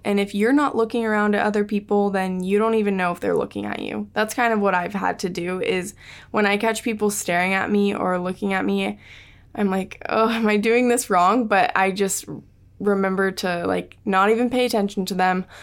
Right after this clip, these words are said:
Look at something else. Look at the wall. Look at the machine you're, you're working out at.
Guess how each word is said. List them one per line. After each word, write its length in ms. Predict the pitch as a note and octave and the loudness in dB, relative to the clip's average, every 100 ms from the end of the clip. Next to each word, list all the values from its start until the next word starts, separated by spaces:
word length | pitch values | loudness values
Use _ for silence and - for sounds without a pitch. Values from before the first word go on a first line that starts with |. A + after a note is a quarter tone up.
| - - - | -20 -12 0
Look 260 | G#3+ A3 | 2 2
at 120 | A#3+ | 0
something 340 | A#3+ A3+ A3 G3 | 0 0 2 2
else. 200 | F3+ - | 0 -2
Look 140 | G3 | -4
at 80 | G3+ | -2
the 100 | F#3+ | -2
wall. 440 | F#3 F#3+ F#3 F#3+ | 2 4 4 4
Look 180 | F#3 F#3 | 0 -2
at 300 | F3+ F3+ - | -2 -2 -4
the 100 | F#3+ | -2
machine 520 | F#3+ F#3 - G3+ G3+ | -2 -2 0 2 4
you're, 440 | G3 F#3+ F#3 F3+ - | 4 2 0 -2 -2
you're 160 | - F3+ | -2 -2
working 380 | F3 F3+ F#3+ F#3 | -2 -2 -2 0
out 200 | F#3 G3+ | 2 2
at. 320 | A3+ B3 | 2 0